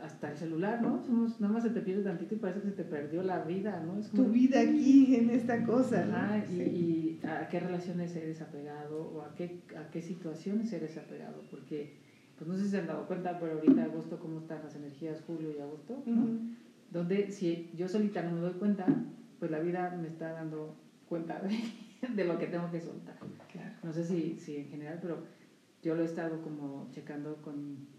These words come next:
Speaker 1: pacientes y con, con gente muy cercana que sí está pasando algo diferente, ¿no?
Speaker 2: Ujú.
Speaker 1: O sea, no estamos viviendo como antes.
Speaker 2: No, no,
Speaker 1: O sea,
Speaker 2: además el clima también te lo dice,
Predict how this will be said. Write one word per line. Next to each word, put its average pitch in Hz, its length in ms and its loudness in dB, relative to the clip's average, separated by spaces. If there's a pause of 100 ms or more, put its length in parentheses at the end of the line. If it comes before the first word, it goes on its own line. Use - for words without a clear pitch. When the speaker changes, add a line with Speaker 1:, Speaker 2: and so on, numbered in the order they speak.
(180)
Speaker 1:
pacientes 151 580 -12
y 151 60 -12
con, 131 240 -12 (100)
con 143 220 -10
gente 160 300 -6
muy 175 100 -4
cercana 185 580 -4 (380)
que 151 140 -6
sí 185 480 0
está 170 240 -6
pasando 160 420 -6
algo 180 340 -2
diferente, 156 720 -6 (160)
¿no? - 80 2
Speaker 2:
Ujú. - 140 -4
Speaker 1:
O - 20 -8
sea, 151 340 -8 (360)
no 175 120 2
estamos 226 300 2
viviendo 165 340 -2
como 143 240 -6
antes. - 460 -10
Speaker 2:
No, 214 220 0 (320)
no, 233 160 6
Speaker 1:
O - 20 8
sea, 214 120 4
Speaker 2:
además 233 220 4
el 285 180 6
clima 226 420 8
también 190 280 0
te 196 120 0
lo 185 100 0
dice, 190 640 -2